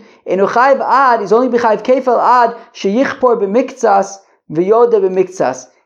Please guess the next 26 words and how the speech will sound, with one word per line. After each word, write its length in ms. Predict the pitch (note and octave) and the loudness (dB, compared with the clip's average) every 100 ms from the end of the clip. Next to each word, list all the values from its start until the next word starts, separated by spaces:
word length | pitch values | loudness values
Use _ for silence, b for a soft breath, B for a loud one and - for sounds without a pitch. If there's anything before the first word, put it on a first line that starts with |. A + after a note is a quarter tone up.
| _ | _
He, 340 | F3 F#3 F#3 | -6 -4 -4
he, 320 | E3 F#3 D#3 | -4 -6 -6
he 120 | E3+ | -6
denies 720 | E3 F3 G#3+ C#4 C4+ G#3 D#3 | -4 0 2 2 2 2 0
one, 340 | D#3+ A#3 C#4+ E3+ | -2 0 0 -2
you 60 | |
know, 160 | F3+ E3 | -2 -2
part 320 | D#3+ A#3 D4 | 0 0 0
of 100 | A#3 | 0
it, 300 | G3+ F#3+ - | -4 -4 -6
but 240 | G3 F#3 - | -4 -4 -4
admits 600 | F3 E3+ B3 A#3 - - _ _ | -6 0 2 0 -2 -18 _ _
part 220 | E3+ D3 | -2 0
of 100 | A2+ | -4
it. 180 | G#2 - _ _ _ _ _ _ _ _ | -10 -16 _ _ _ _ _ _ _ _
My 160 | D3 D3+ | -6 -6
time, 340 | D3 A3 B3 | -2 0 2
I'll 140 | G#3 F#3+ | 0 0
come 180 | A#3+ G#3+ | 0 0
to 80 | |
Amar 280 | G3+ F#3 G#3 | 0 0 -2
Ki 140 | G3+ F#3 | -2 -4
Huzeh, 280 | F3 D#3+ | -2 -2
because 320 | D#3+ - D#3+ - b b - | -2 -4 -6 -6 b b -4
the 100 | D#3 | 2
whole, 560 | C4 C#4 A3+ - - | 4 4 2 -4 -18